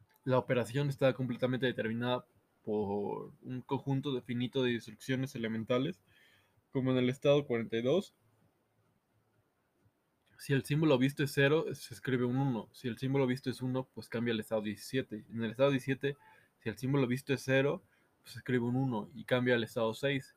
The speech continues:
y así. Eh, en el artículo, pues, hablaba sobre que son nu-, sobre números computables con una aplicación que están, pues, especialmente para esto. Turing no imagina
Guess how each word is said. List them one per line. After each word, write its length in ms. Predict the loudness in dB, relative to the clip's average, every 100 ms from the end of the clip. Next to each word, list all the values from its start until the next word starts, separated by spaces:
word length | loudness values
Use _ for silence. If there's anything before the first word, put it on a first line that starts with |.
| _
y 120 | -2
así. 340 | -2 -2 -6 -10 _ _ _ _ _
Eh, 360 | -6 -2 0 -2
en 240 | -4 -6
el 80 | -2
artículo, 480 | -2 0 -4 0 -2
pues, 480 | -2 -6 -6 -20 -8
hablaba 340 | -4 0 0 0
sobre 480 | -2 -4 -4 -6 -10 _ _
que 380 | -6 -4 -6 -10
son 340 | -6 -2 0
nu-, 140 | -2 -2
sobre 480 | 2 2 4 2
números 440 | 2 -2 0 -2 -4
computables 680 | -8 -10 0 2 2 0 -6
con 160 | -8 -6
una 120 | -4
aplicación 540 | -6 -8 -10 -8 -8 -10 _ _ _ _ _ _
que 220 | -8 -8
están, 460 | -4 -2 -2 -4 -8
pues, 160 | _ -20
especialmente 500 | _ -8 -4 -4 -4
para 140 | -2 -2
esto. 240 | -4 -20 _ _ _ _ _ 0
Turing 360 | 4 4 2
no 160 | 2 2
imagina 420 | 0 -2 -2 -2